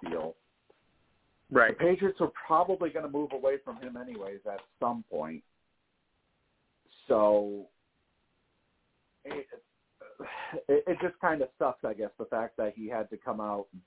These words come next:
Speaker 1: uh, of the league because of retirement, because of injury.
Speaker 2: Right.
Speaker 1: But he did say he wanted to retire a Patriot, and now he gets the chance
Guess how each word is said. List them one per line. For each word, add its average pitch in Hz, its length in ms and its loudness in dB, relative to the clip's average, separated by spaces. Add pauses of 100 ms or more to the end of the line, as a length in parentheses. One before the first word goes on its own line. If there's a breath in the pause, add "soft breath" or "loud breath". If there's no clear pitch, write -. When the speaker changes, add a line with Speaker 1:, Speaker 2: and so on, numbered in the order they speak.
(160)
Speaker 1:
uh, 95 460 4
of 104 160 0
the 98 160 2
league 98 240 -4 (160)
because 101 320 2
of 95 160 0
retirement, 87 640 2 (120)
because 98 260 0
of 95 120 -4
injury. 80 420 -6 (1600)
Speaker 2:
Right. - 240 0 (1500)
Speaker 1:
But 131 320 2 (100)
he 127 200 -20
did 135 180 -4 (100)
say 120 280 -2
he 113 160 -12
wanted 110 320 -10
to 117 60 -12
retire 101 500 -2
a 90 40 -2
Patriot, 95 680 -4
and 95 120 -6
now 101 240 0
he 101 140 -6
gets 95 320 0
the 92 80 -8
chance 85 300 -8